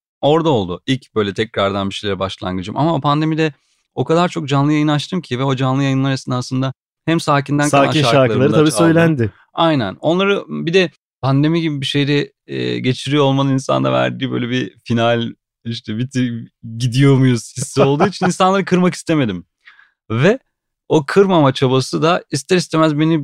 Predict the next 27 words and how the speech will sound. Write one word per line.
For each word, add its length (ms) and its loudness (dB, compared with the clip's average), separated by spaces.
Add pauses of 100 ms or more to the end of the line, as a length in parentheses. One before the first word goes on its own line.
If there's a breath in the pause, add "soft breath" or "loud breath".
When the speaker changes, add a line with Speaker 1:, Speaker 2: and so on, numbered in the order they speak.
(160)
Speaker 1:
bütün 200 -4
o 80 2
şeye, 280 0
süreci 320 -2
çok 240 -6
daha 100 2
yaklaştırdı. 720 -2 (460 loud breath)
Bir 100 4
de 200 4 (280 soft breath)
daha 240 4
önceden 420 2
biraz 240 4
daha 120 2
yaş 280 2
almış, 420 0
beni 340 2 (400)
işte 200 -6
kendi 240 4
gençliğinde 500 0
dinleyen 420 2
Sakin 440 -2
halleriyle 720 -2 (340 loud breath)
ve 100 2
bana 200 2
tepki 340 -2
almış 240 0
insanlardansa 1120 0